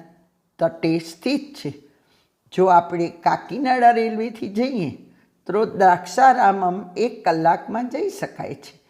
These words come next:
તેમજ જો આપણે ખાનગી વાન કરીને જઈએ તો અમરેશ્વર અને દ્રાક્ષારામમ વચ્ચે અંદાજે પંચોતેરથી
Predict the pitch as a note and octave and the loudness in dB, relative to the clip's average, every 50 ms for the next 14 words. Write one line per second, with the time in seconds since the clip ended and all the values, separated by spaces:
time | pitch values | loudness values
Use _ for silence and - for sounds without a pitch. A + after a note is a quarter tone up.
0 | _ _ _ _ _ _ - G3 G#3 G3+ B3 B3 G#3 F#3+ F3+ F3 A#3+ C4 B3+ A3 | _ _ _ _ _ _ 0 2 2 4 4 2 0 -2 -4 -2 2 4 6 6
1 | G#3+ A3 G3 F#3 F#3+ F3+ - - - D#3+ F3 F#3+ A3+ A3+ D#4+ D#4 D4 C4+ A3+ G#3+ | 6 4 0 -4 -4 -4 -6 -2 0 2 2 2 0 -2 -4 -4 -2 0 -2 -2
2 | G3+ - - G3 D#3 F3 F3+ F3 E3 F3 E3+ E3 - - F3 F3+ F3 G3 G3+ F3 | -2 -4 -6 -4 -4 -2 -2 -2 -2 -4 -4 -4 -4 -2 -4 -2 -2 -2 -2 -2
3 | C#3 - - - - - _ _ _ - F3+ - - F#3 F#3+ G3 G3+ A#3+ C#4+ D4 | -4 -6 -10 -18 -20 -20 _ _ _ -2 0 0 2 0 0 0 0 0 -2 -2
4 | - - C4+ B3 A#3 A3+ G#3 G#3 G#3 F#3 C3+ E3+ D#3+ E3+ E3+ E3+ - - - B3 | -2 -2 0 0 0 0 0 0 -2 -2 -2 -2 0 0 0 0 -2 -4 -2 0
5 | B3 A#3 G#3+ G#3+ G3+ G3 G3 G3 F#3+ F3+ E3+ E3+ E3+ - F#3+ F#3 - D#3 E3 E3 | 2 4 4 2 2 0 -2 -4 -4 -4 -6 -6 -4 -4 -4 -2 -2 -2 -4 -2
6 | D#3+ D#3+ E3 E3 - E3+ E3+ D#3+ - - - _ _ _ _ - G3 G3+ G#3 G3+ | -2 -2 -2 -2 -2 -4 -4 -4 -6 -12 -20 _ _ _ _ -2 -2 0 -2 -2
7 | - - C#4 D4+ D4 - - - F#3+ F#3 - - F#3+ E3+ | -2 -2 -2 -2 -2 -4 -6 -6 -6 -8 -8 -10 -10 -10